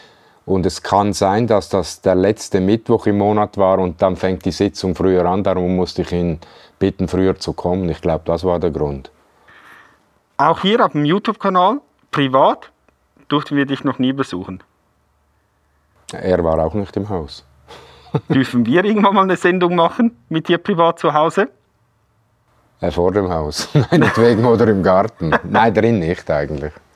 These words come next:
Speaker 2: Ist das, ist das ein bisschen deine Privatsphäre, wo du auch sagst, "Okay, hier,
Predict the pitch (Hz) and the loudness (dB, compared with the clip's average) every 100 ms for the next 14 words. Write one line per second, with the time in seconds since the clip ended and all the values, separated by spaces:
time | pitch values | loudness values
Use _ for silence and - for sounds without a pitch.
0 | _ - 143 151 139 - 151 156 143 135 | _ -6 -2 -2 -6 -2 0 0 0 0
1 | 139 139 - 135 131 170 - 202 180 160 | 0 0 -2 2 2 2 0 0 2 2
2 | 147 - 147 - 156 160 139 165 160 | 0 0 0 0 -2 -2 0 0 0